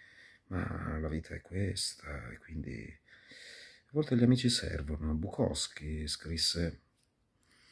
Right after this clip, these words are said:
condiviso questo aforisma, ma è suo, perché poi su Facebook circolano anche, oltre che frasi fatte, frasi false attribuite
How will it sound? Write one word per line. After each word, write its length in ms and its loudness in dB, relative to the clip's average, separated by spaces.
condiviso 680 2
questo 360 -14
aforisma, 580 -2
ma 100 0
è 60 0
suo, 480 -4
perché 260 -18
poi 240 -8
su 140 -12
Facebook 640 -14
circolano 560 -16
anche, 360 -16
oltre 240 -2
che 80 0
frasi 340 0
fatte, 960 -2
frasi 380 -4
false 760 -8
attribuite 840 -10